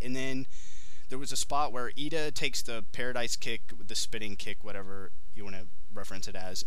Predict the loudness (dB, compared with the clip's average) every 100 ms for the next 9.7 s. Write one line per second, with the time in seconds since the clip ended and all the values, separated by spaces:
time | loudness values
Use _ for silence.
0 | 0 0 0 0 0 0 0 0 0 0
1 | 0 0 0 0 0 0 0 0 0 0
2 | 0 0 0 0 0 2 2 2 2 2
3 | 2 2 2 2 2 2 2 2 2 2
4 | 2 2 2 2 2 0 2 2 2 2
5 | 2 2 2 2 2 2 0 0 0 0
6 | 2 2 2 2 0 2 0 2 0 2
7 | 2 2 2 2 2 2 2 2 0 0
8 | 0 0 2 0 2 0 2 2 2 0
9 | 2 0 2 0 2 2